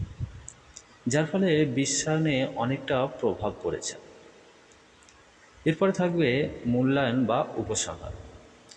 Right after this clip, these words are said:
উপসংহার বা মূল্যায়নে আমরা বলতে পারি যে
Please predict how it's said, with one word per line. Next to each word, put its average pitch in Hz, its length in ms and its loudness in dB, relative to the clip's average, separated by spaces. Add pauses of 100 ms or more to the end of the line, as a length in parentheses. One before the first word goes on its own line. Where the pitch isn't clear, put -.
(1200)
উপসংহার 185 640 2
বা 117 300 2
মূল্যায়নে 123 720 0 (220)
আমরা 101 300 -2
বলতে 107 320 0
পারি 127 300 0 (320)
যে 95 220 0